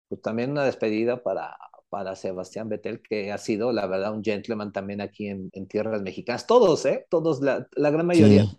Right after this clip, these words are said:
Speaker 1: todos los, los pilotos que he visto en, en México, la verdad, son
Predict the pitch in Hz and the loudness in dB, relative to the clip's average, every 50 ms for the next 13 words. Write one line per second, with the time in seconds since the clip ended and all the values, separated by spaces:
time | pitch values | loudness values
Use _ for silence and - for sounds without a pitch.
0 | _ _ - 190 175 151 127 - - 127 120 117 113 - - _ _ _ _ _ | _ _ 4 4 4 4 2 0 -4 -6 -6 -6 -6 -8 -14 _ _ _ _ _
1 | _ _ _ - 120 117 - 143 127 123 131 143 139 165 151 - - 131 120 113 | _ _ _ -4 -4 0 0 0 0 2 0 0 0 -2 -2 -2 0 2 2 4
2 | 113 113 110 110 120 120 120 120 127 131 127 - - 139 131 123 117 113 104 - | 4 2 2 4 4 4 2 2 0 -2 -4 -4 -2 0 0 2 0 -2 -6 -8
3 | 107 104 104 101 104 120 - - 123 - - 139 143 147 131 120 117 107 110 113 | -10 -8 -8 -6 -6 -8 -8 -10 -12 -8 -6 -4 -2 -2 0 0 0 0 0 0
4 | 120 127 - - 127 123 120 110 107 | 0 -2 -2 -4 -6 -6 -6 -8 -10